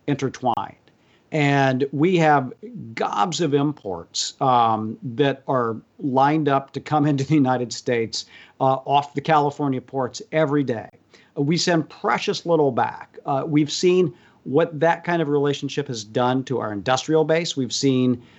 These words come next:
the kind of intellectual property theft that's occurred that's allowed China to rapidly scale up an advanced manufacturing sector. Um, and, you know, a-, and, and has made us,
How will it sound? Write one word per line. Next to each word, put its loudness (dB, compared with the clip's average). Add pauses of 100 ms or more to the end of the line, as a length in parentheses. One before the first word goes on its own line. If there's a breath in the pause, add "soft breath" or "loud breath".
(160 loud breath)
the -2
kind 4
of 0
intellectual -2
property -2
theft -2
that's -4
occurred -4
that's -4
allowed 0
China 0
to -6
rapidly 0
scale -4
up -6 (320 soft breath)
an 0
advanced -2
manufacturing -2
sector. -6 (440 loud breath)
Um, 4 (100)
and, 2 (280)
you -2
know, 0
a-, -2
and, 0
and 0
has 0
made 4
us, -2